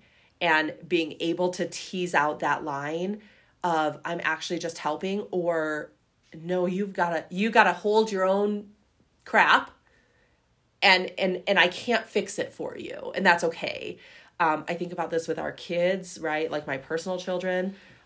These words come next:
I can, I probably could fix all their problems, but, but part of the things I need them to know and learn as a, as a human is some,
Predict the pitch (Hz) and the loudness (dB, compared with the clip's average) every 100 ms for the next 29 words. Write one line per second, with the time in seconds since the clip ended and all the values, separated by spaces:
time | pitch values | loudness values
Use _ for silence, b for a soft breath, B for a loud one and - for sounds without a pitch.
0 | B - 202 208 185 214 262 233 233 233 | B -6 0 0 6 6 6 6 4 4
1 | 220 262 254 214 196 185 170 170 156 180 | 4 4 6 2 2 2 2 2 0 0
2 | 170 - - - - - - b b b | -2 -2 -8 -10 -12 -14 -16 b b b
3 | b - 175 - _ - 165 - - 196 | b 6 6 4 _ 0 0 0 2 4
4 | 202 175 185 185 160 165 160 156 156 147 | 6 4 0 -2 0 0 0 -2 -4 -6
5 | 143 147 156 151 143 143 143 139 139 135 | -6 -4 -2 -2 -4 -4 -6 -6 -8 -14
6 | _ - 147 147 135 - 214 254 156 143 | _ -14 -12 -10 -10 -4 -2 0 -2 -2
7 | 139 - - b b b _ - - 180 | -6 -8 -16 b b b _ -10 -2 -2
8 | 180 - | -2 -10